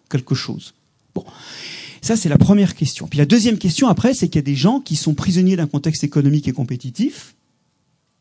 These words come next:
C'est le cas des agriculteurs. Et c'est vrai qu'aujourd'hui, être concurrentiel sans glyphosate, c'est difficile.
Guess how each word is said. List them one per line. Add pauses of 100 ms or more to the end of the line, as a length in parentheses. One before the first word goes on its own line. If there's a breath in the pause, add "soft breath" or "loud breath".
(220)
C'est
le
cas
des
agriculteurs. (200 loud breath)
Et
c'est
vrai
qu'aujourd'hui,
être
concurrentiel
sans
glyphosate,
c'est
difficile.